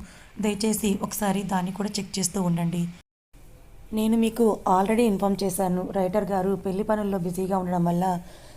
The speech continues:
స్టోరీని మనకి త్వరగా ఇవ్వలేకపోతున్నారు. అందుకే ఉన్న స్టోరీని నేను రోజుకి ఒక రో-,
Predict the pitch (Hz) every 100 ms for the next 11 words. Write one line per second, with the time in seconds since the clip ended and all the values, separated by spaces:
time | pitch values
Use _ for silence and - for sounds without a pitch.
0 | - - 220 233 214 208 190 - - -
1 | 202 196 196 208 180 - - 196 180 196
2 | 180 185 202 220 190 185 180 180 185 -
3 | 170 175 208 180 202 180 185 - 190 180
4 | 185 190 208 208 202 185 - - - -
5 | 214 220 220 233 196 190 208 208